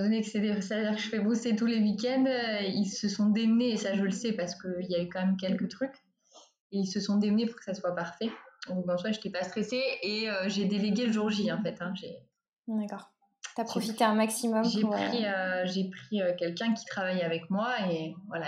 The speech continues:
Speaker 1: elle était là toute la journée parce que je voulais pas, euh, stresser pour le moindre détail parce que je sais comment ça se passe, en fait.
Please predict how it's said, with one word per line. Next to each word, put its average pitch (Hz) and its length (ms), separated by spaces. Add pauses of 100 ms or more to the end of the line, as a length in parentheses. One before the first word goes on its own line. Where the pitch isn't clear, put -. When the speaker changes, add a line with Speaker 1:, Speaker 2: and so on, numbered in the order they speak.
(120)
Speaker 1:
elle 170 200
était 170 180
là 180 100
toute 180 180
la 170 100
journée 170 440
parce - 100
que 185 180
je 175 120
voulais 185 300
pas, 214 340
euh, 165 180
stresser 160 680
pour 180 120
le 170 160
moindre 165 260
détail 165 300
parce - 160
que 165 120
je 170 120
sais - 120 (100)
comment 165 140
ça 165 160
se - 140
passe, 175 180
en 175 120
fait. 170 100